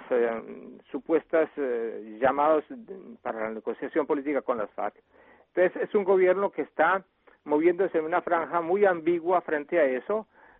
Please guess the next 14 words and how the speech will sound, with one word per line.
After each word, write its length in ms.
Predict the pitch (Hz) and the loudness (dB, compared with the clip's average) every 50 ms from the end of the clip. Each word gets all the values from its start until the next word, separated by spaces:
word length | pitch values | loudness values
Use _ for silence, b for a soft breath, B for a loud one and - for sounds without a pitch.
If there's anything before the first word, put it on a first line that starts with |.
| b _ | b _
No 340 | 139 143 151 165 175 180 180 | -6 0 4 6 6 8 8
hay 160 | 175 175 180 | 6 6 6
una 140 | 180 180 165 | 4 2 0
política 500 | - - 131 135 139 - - - 151 127 | 0 0 -4 -4 -4 -10 -4 -4 -4 -4
clara 460 | - - 170 175 175 180 180 180 175 | -2 0 2 4 6 6 6 6 6
de 100 | 160 143 | 4 4
contención 800 | - - 131 117 - - 127 123 120 - - - 175 170 165 165 | 2 -2 -2 -2 -2 -4 -4 -4 -4 -6 -2 4 4 4 4 4
de 80 | 160 165 | 4 4
la 120 | 156 135 | 4 4
guerrilla 360 | 123 120 117 123 135 135 156 | 2 2 2 0 0 0 0
en 60 | 156 151 | -2 -4
este 180 | 143 - 160 | -4 -4 -2
momento, 460 | 147 131 113 117 110 107 - - 170 | -2 -2 -2 -2 -4 -6 -6 -6 -6
como, 260 | - 156 139 117 101 | -4 -4 -2 -2 -4